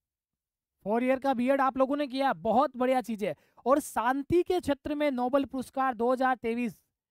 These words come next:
तो नरगिस मोहम्मदी को दिया गया है। नरगिस मोहम्मदी बहुत महत्वपूर्ण है, ये ईरान की रहने वाली है। कहाँ की रहने वाली है? ईरान की।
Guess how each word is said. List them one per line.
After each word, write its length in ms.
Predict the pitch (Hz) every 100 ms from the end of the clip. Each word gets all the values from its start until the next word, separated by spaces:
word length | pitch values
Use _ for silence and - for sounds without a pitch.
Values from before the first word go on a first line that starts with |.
| _ _ _ -
तो 60 | 196
नरगिस 500 | 185 214 214 330 -
मोहम्मदी 580 | 196 202 190 220 240 302
को 180 | 311 285
दिया 260 | 240 240
गया 220 | 208 214 202
है। 180 | 156 - _ _
नरगिस 480 | 165 208 269 311 269
मोहम्मदी 540 | 247 233 240 247 196 147 _ -
बहुत 600 | 127 208 196 240 320 -
महत्वपूर्ण 760 | 285 254 233 - 269 262 269 254
है, 160 | 262
ये 140 | 269 254
ईरान 320 | 196 220 233 254
की 100 | 247
रहने 240 | 220 214
वाली 220 | 196 185 156
है। 160 | 127 -
कहाँ 220 | 170 185
की 120 | 220 220
रहने 200 | 220 214
वाली 200 | 208 262
है? 100 | 233
ईरान 340 | 190 202 233
की। 200 | 226 170